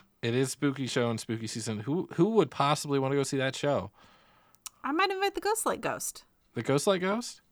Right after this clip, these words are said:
Speaker 2: Yeah.
Speaker 1: Yeah. They might love that, actually.
Speaker 2: They might.
Speaker 1: Maybe they'll even do, like, a whole Rocky Horror thing and, like, get up and perform with Addams Family. That seems like something a Ghost Like Ghost could do.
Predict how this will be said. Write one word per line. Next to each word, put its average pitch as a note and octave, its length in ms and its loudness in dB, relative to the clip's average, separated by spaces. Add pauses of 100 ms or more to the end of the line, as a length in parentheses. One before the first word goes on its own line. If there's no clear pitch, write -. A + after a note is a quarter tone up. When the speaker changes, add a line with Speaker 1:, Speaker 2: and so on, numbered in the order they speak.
(440)
Speaker 2:
Yeah. A3+ 340 2 (420)
Speaker 1:
Yeah. G#3+ 360 -2 (580)
They E3+ 100 6
might G3+ 220 6
love G3 220 6
that, G2+ 360 2
actually. G#2+ 600 2 (1120)
Speaker 2:
They A#3 160 6
might. A#3+ 640 0 (800)
Speaker 1:
Maybe E3+ 260 2
they'll F#3+ 200 6
even D#3+ 160 6
do, D#3 120 6
like, C#3+ 180 6
a B2 60 6
whole C3 220 4
Rocky A#2+ 320 4
Horror A2 260 2
thing F#2 200 -2
and, F#2 120 -2
like, F#2+ 160 -2
get G#2 180 2
up G2+ 220 2
and F#2 100 -6
perform G2+ 480 -4
with G2+ 220 -4
Addams E2 340 -10
Family. - 460 -14
That C3+ 180 0
seems C#3+ 180 0
like G#2+ 140 0
something F#2 300 -2
a F2+ 80 -4
Ghost E2+ 200 -4
Like E2+ 120 -6
Ghost F2 260 -8
could - 140 -12
do. D2 240 -12